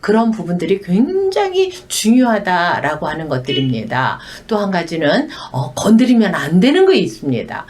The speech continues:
그게 뭐냐 하면 참 신기하죠. 어, 때때로 자녀를 키우다 보면 자녀를 혼내키기도 하고 그럽니다. 그러는데 잘 생각해 보세요. 그 자녀를 지나가는 사람이 아래 위로 훑어본다고 생각하세요. 여러분 상당히 기분 나쁘죠?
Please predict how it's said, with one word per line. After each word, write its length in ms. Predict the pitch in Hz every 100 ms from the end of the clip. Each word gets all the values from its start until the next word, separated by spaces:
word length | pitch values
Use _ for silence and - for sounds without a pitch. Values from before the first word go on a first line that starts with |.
| -
그게 160 | -
뭐냐 340 | 151 127 147 151
하면 360 | 123 226 247 - -
참 380 | - 247 240 233
신기하죠. 920 | - 311 269 196 156 135 151 156 127 - - - - -
어, 100 | 175
때때로 600 | 233 - 254 233 233 220
자녀를 400 | 220 143 190 214
키우다 380 | 202 269 254 208
보면 340 | - 180 208
자녀를 600 | 185 - 147 185 202 151
혼내키기도 680 | 214 277 294 294 220 165 160
하고 560 | 185 190 175 160 170 175
그럽니다. 840 | 170 160 160 135 127 131 143 139 - -
그러는데 720 | - 196 214 170 175 233 139 - -
잘 200 | - 180
생각해 440 | 226 269 269 - 175
보세요. 440 | 127 131 - 135 - - -
그 120 | - 208
자녀를 640 | - 170 190 190 147 190
지나가는 460 | - 220 226 214 196
사람이 340 | 202 202 196
아래 240 | 151 170
위로 240 | 190 185 160
훑어본다고 600 | 156 - 262 247 196 143
생각하세요. 600 | 175 156 - 123 - - - -
여러분 220 | 165 160
상당히 440 | 185 262 262 220 147
기분 320 | 143 165 180
나쁘죠? 640 | 147 131 123 143 208